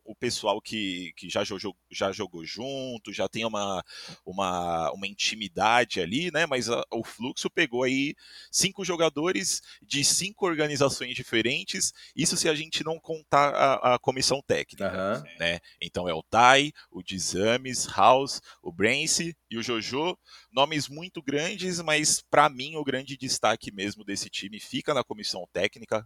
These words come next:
Speaker 1: com o Turtle, que volta pro cenário brasileiro depois de uma temporada, assim, absurda, lá no N A com a Evil Geniuses, né?
Speaker 2: Uhum.
Speaker 1: É, como que você enxerga esse time e qual que o,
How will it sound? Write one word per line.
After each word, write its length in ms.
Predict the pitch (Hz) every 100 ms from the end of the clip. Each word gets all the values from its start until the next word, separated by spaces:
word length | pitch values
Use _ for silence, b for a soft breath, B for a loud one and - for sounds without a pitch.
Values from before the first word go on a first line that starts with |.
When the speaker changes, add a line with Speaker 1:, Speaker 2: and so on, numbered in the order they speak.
| _
Speaker 1:
com 140 | -
o 120 | 107 -
Turtle, 480 | - 85 - - 139 B B
que 140 | - 78
volta 420 | - 87 117 104
pro 120 | 90
cenário 320 | - 87 87
brasileiro 480 | 82 85 85 87 82
depois 260 | 85 - 82
de 80 |
uma 320 | 82 82 76 71
temporada, 720 | 87 _ 82 80 78 76 67 _
assim, 220 | - - 78 _ _ _ -
absurda, 680 | 170 - - 123 143 151 139 B B
lá 180 | - 90
no 80 | 95
N 220 | 98 98
A 220 | 92 90
com 100 | 92
a 20 | 92
Evil 280 | 92 90 87
Geniuses, 600 | 80 85 107 120 113 101
né? 240 | 82 90
Speaker 2:
Uhum. 60 | - B B B -
Speaker 1:
É, 320 | 85 90 87 90
como 180 | 131 160
que 80 | 156
você 220 | 160 147
enxerga 360 | 135 - 131
esse 200 | 123 -
time 600 | - - 107 139 139 131 101
e 320 | 113 113 107 - _ B B B B _
qual 160 | 156
que 140 | 202
o, 100 | 214